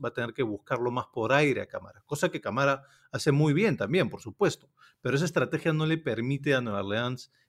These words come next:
entrar en su zona de confort y controlar el partido. Para que se den una idea,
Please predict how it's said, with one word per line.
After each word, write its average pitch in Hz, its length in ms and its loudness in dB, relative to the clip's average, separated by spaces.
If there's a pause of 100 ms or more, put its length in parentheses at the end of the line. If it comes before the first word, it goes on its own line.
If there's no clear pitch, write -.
entrar 117 260 0
en 127 60 0
su 117 100 -6
zona 123 300 -2
de 127 100 -2
confort 120 460 -4
y 120 60 -8
controlar 113 680 0
el 98 140 -6
partido. - 400 -18
Para 110 160 -12
que 107 80 -12
se - 100 -8
den 135 100 0
una 147 120 4
idea, 143 340 4